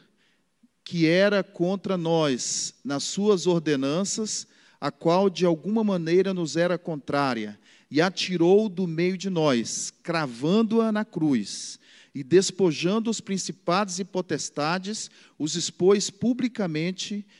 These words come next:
e deles triunfou em si mesmo." Essa palavra do Senhor vai nos falar a respeito do sacrifício vicário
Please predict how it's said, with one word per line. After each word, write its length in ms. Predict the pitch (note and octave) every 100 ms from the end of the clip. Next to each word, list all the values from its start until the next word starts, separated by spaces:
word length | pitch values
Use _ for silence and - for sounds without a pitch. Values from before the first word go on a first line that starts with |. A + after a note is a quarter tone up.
| _
e 100 | G#3
deles 600 | G3+ D3+ E3 F#3 F#3 F3+
triunfou 840 | - F#3+ F#3+ D#3+ - D3+ E3 F3 E3 _ _ -
em 360 | D#3+ F3 E3+ - _
si 520 | - - D#3+ D#3+ E3 _ _ _
mesmo." 580 | B2 D#3 C#3 G2 G#2 - _ _ _ _ -
Essa 300 | A3 - A#3+
palavra 440 | A3+ A3 A3+ G#3+
do 140 | F#3+ G3+
Senhor 600 | - F3 D#3 F#3+ E3+ B2 - _ _ _ _ _ _ _ _ _ _
vai 120 | - F#3
nos 160 | G#3
falar 280 | - G3+ G#3
a 40 |
respeito 1040 | G3+ F#3 - - F3+ F#3+ F#3+ - - A2 G#2+ _ _ _ _ _ _ _ _ _
do 540 | B2 B2+ F3 F#3+ F#3 F3+ - - - -
sacrifício 840 | - A#3 A#3 G#3+ - G#3+ A#3+ A#3+
vicário 720 | F#3 F#3+ - E3+ G3 G3+ G3+